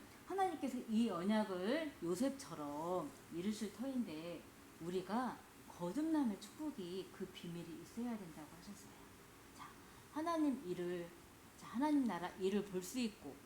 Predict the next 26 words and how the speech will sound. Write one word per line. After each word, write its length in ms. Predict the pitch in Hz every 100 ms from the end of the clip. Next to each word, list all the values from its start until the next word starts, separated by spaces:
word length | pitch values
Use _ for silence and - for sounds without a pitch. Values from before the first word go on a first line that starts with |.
| - - -
하나님 400 | 330 349 330 240
나라 220 | 165 170
일 200 | - 180
속으로, 440 | - 240 170 147 135 - - - -
자, 100 | 156
하나님의 440 | 226 349 311 254
절대 380 | - 170 277 285
계획 200 | 254 214
속으로 300 | 208 175 175
쏙 340 | - 359 381
들어갈 300 | - 196 196
수 140 | 190 208
있는 320 | 160 180 208
거는요, 560 | 185 165 190 349 311 - - - - - -
우리가 340 | 226 269 254
그런 420 | 220 208 208 214 185
올바른 800 | 180 185 196 170 160 180 175 151
건강한 440 | - 156 170 170
신앙생활을 640 | 170 285 277 277 302 285 240
할 140 | 277
수 160 | 277 196
있는 220 | 180 180
거는요, 480 | 170 165 208 349 403 - - - - 156
예수가 540 | 151 - - 240 392 - - - - -
그리스도 380 | 170 185 -
되심의 480 | 170 156 - 151 156